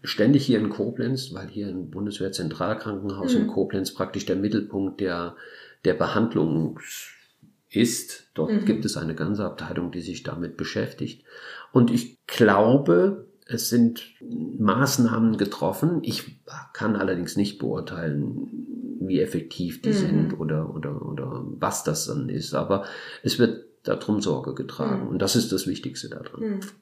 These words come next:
Speaker 2: Das heißt, Glück gehabt.
Speaker 1: Glück
Speaker 2: Und
Speaker 1: gehabt.
Speaker 2: bist du oft damit konfrontiert worden, wenn du's, man lernt sich kennen, was machst du beruflich, was machst du beruflich, wenn du dann sagst, ich bin, war bei der Bundeswehr, ich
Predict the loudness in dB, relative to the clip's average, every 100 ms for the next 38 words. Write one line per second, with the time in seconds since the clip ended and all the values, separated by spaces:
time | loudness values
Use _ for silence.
0 | _ _ -4 0 -2 -4 -4 -2 0 0
1 | -2 -2 -6 4 6 6 2 0 -4 -12
2 | -20 -6 4 8 8 6 4 4 2 4
3 | 4 8 8 8 8 8 4 0 -6 -10
4 | -8 2 8 10 10 8 4 8 8 8
5 | 6 2 0 2 4 4 2 -2 -4 -2
6 | -4 -2 0 2 0 0 -2 -2 -4 -6
7 | -6 -6 -8 -8 -14 -14 -18 _ _ 0
8 | 0 2 0 -2 -2 -4 0 4 4 2
9 | -2 -2 -2